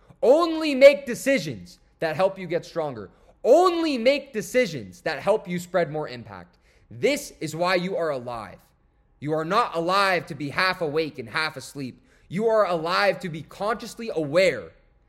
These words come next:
and a highly supreme organism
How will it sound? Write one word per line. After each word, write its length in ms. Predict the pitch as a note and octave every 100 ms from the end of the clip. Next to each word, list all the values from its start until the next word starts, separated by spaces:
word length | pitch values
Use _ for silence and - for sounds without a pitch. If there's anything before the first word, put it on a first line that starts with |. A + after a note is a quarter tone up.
| _ _ -
and 140 | F#3+
a 100 | F3
highly 640 | C#3+ - G#3 C4 C4+ B3+
supreme 1040 | G#3 - G3 - - D4 E4+ C#4 C#3 - - _ _ _ -
organism 640 | B3 B3 G3 D3+ A#2 G2+